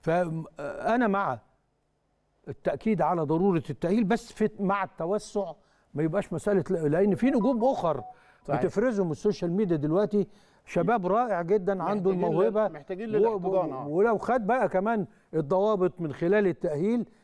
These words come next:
Speaker 1: هنكسب، آه، قاعدة إعلامية، آه، رصينة يعني.
Speaker 2: صحيح. ده
Speaker 1: مم.
Speaker 2: محتاج يا جماعة إن احنا للكل بقى يثق إنه الشغلانة دي علم، علم بجد، علم بتتاخد فيه
Speaker 1: وموهبة.
Speaker 2: درجات.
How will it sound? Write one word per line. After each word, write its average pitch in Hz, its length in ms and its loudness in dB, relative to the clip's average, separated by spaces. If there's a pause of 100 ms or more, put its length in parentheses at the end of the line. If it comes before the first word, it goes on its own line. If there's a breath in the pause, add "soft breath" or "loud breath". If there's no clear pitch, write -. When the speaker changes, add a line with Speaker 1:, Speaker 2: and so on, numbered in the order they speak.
(160 soft breath)
Speaker 1:
هنكسب، 202 720 0
آه، 196 260 6
قاعدة 269 400 -2
إعلامية، 226 460 2
آه، 151 580 0
رصينة 156 440 0
يعني. 104 320 -8
Speaker 2:
صحيح. 139 380 -2
ده 160 180 0
Speaker 1:
مم. 311 60 -4
Speaker 2:
محتاج 247 260 -4
يا 214 60 2
جماعة 190 300 -2
إن 160 120 -2
احنا 160 320 -4 (460 soft breath)
للكل 202 460 2
بقى 170 180 -2 (720 soft breath)
يثق 240 460 -2
إنه 196 300 -2 (100)
الشغلانة 220 520 2
دي 214 360 -4 (280)
علم، 160 320 2 (680)
علم 247 260 2
بجد، 156 340 0 (880)
علم 233 260 2
بتتاخد 165 560 -4
فيه 170 120 2
Speaker 1:
وموهبة. 185 420 2
Speaker 2:
درجات. 113 160 -6